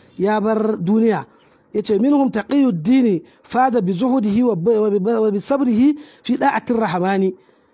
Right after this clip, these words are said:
Wato ina neman na yi ɗan takin da wasu motoci nake so in fassara maka ka gaji, ka gane cewa yadda Ibnu Taymiyyah, yadda mabiyansa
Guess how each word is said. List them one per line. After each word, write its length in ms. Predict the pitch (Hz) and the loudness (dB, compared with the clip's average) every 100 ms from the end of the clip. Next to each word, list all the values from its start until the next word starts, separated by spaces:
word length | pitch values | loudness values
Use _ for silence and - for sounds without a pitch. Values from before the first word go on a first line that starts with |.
| _ _ | _ _
Wato 160 | 165 220 | -6 -2
ina 140 | 240 | 0
neman 220 | 226 220 | 0 0
na 80 | 226 | 0
yi 60 | 233 | -2
ɗan 120 | 233 - | -2 -4
takin 160 | 269 | -2
da 60 | 208 208 | 0 0
wasu 80 | 214 | 0
motoci 300 | 214 220 233 | 0 0 -2
nake 160 | 214 190 | -2 -2
so 100 | 190 | -2
in 40 | |
fassara 280 | 165 - 196 | -4 -4 -2
maka 180 | 208 220 175 | -2 -2 -4
ka 80 | |
gaji, 400 | 160 170 160 233 226 - - - | -4 -4 0 0 0 -10 -20 -12
ka 140 | 165 | -6
gane 320 | 190 247 233 | -2 0 0
cewa 400 | 196 226 208 202 | 0 0 0 0
yadda 240 | 202 175 208 | -2 -4 -4
Ibnu 400 | 208 208 240 208 | -4 -2 -2 -2
Taymiyyah, 400 | 180 226 233 220 - - - | -2 0 0 -2 -10 -18 -4
yadda 460 | 185 247 185 170 196 | -2 -2 -2 -2 -2
mabiyansa 800 | 247 208 202 226 247 240 247 | -2 0 0 0 0 0 -4